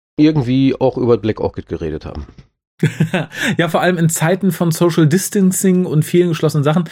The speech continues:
Speaker 2: vermittelt es so ein Gefühl von Normalität, dass ihr da beide da im Pub sitzt, trinkt, esst und euch quasi gegenüber sitzt.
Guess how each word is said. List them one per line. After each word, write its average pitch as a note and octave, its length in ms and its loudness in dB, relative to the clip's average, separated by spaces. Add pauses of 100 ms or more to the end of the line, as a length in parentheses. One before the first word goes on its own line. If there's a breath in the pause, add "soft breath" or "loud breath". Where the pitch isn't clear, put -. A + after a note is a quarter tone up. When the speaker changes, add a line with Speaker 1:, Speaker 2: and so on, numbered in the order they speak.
(280 loud breath)
Speaker 2:
vermittelt F3 380 2
es E3 100 0
so F3 80 4
ein D#3 140 4
Gefühl E3 280 -2
von D#3+ 180 0
Normalität, D3 680 2
dass A#2 120 -2
ihr B2+ 80 -4
da B2+ 100 -2
beide C3 220 0
da B2+ 160 0
im B2+ 120 -2
Pub F3+ 200 -4
sitzt, - 420 -2
trinkt, E3+ 440 -2
esst - 400 -2
und C#3 160 -4
euch C3 240 -2
quasi C3+ 320 0
gegenüber C3 400 0
sitzt. - 380 -8